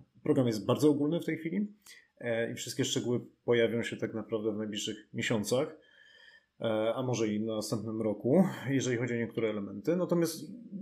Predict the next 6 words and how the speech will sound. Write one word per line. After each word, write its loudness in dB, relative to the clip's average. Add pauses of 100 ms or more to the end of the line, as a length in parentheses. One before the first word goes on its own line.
(180)
pewne 8
rzeczy 6
zostały 2
zapowiedziane 2 (800)
i, 6
e, 2